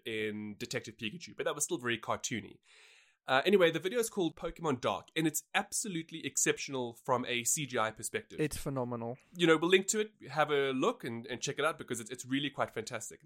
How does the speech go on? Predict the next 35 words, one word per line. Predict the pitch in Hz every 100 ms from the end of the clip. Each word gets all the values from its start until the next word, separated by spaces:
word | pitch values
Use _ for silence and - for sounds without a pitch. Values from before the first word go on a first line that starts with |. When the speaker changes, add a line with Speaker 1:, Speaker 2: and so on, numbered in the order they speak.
| - -
Speaker 1:
Anyway, | 214 147 135 - - - - -
um, | 139 139 147
I | 208
was | 247 214
talking | 202 185 185
about | 156 156
that, | 127 131
and | 123
I |
sent | 123 143 143
it | -
to | -
Edward, | 117 120 120 120
and | 113 113 107 - _ _ _ _ _
Edward, | 208 208 190 185
in | 170
all | 185
of | 180
his | 170 165 151 139 - 143
wisdom | 147 190 170
and | 170 151
glory, | 143 139 143 143 143 -
<laughs> | 185
decided | 180 - - 180 202
to | 202
respond | 170 165 - 160 156 156 143 151
with | 151 - - 151 170 220 - - - - - -
<laughs> | - - - - 370 - _ _ _ - 440 415 339 -
how | - 247 180 180 165 147
weird | 135 143 165 190
it | 196
would | 175 165
be | 160 156 156
to | - 151
see | - - 156 156 147 147